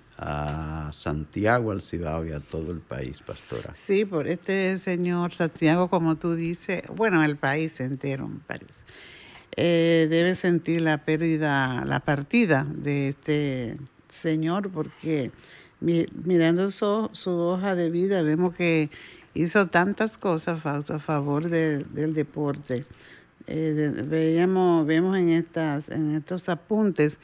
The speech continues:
Speaker 2: la entrega que él tuvo, porque fundó ligas, apoyó equipos de manera personal que iban a participar en eventos, eh, influyó en la construcción del,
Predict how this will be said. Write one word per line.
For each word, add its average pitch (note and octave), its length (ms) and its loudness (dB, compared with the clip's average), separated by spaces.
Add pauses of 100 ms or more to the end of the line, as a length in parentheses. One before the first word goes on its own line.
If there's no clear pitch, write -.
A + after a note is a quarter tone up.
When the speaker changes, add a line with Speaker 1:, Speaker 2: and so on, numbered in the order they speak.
(260)
Speaker 2:
la E3 200 4
entrega D#3+ 580 4
que D3+ 420 2
él D3 260 0
tuvo, G3+ 320 2
porque D3+ 560 0 (340)
fundó E3+ 500 4
ligas, F3 960 4 (360)
apoyó E3 680 2
equipos E3+ 580 0
de E3 100 2
manera D#3+ 440 4
personal D#3 640 2
que D#3 160 2
iban D3+ 280 4
a C#3+ 120 0
participar D3+ 640 -2
en D#3 100 4
eventos, D3+ 880 0 (540)
eh, D3 640 0 (640)
influyó E3+ 800 2
en F#3 120 4
la E3+ 140 2
construcción D#3+ 720 0
del, D3 460 0